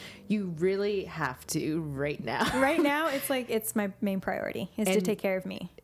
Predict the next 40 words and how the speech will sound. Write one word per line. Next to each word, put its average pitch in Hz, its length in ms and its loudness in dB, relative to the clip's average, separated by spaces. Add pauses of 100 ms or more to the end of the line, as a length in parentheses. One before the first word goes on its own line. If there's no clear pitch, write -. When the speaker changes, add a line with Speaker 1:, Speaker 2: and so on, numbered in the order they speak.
Speaker 1:
and 208 160 2
you're, 196 120 2
like, 170 200 -2
learning 160 680 -2
to - 160 -4
do 147 220 -2
that - 280 -4
too. 262 100 2
Speaker 2:
Yeah, 320 240 0 (120)
and, 254 140 2
like, 247 140 -2
having 247 220 0
to 240 60 0
say 233 180 0
no 196 220 2
to 196 80 0
things 208 400 -2
and 202 120 0
being 196 180 -2
like, 190 260 -6
"Yeah, 247 220 0
no, 247 180 0
I 247 80 -2
can't 285 220 -2
do 214 100 0
that." 180 280 -2 (480)
Like, 180 140 2
Speaker 1:
Yeah. - 60 0
Speaker 2:
my, 226 260 2
my 214 160 0
body 190 260 0
is 185 100 -4
just 190 180 -4
not, 175 260 -4 (720)
even 240 240 4
though 226 80 4
I 202 60 2
really 202 320 2
want 165 300 -4
to, 311 400 0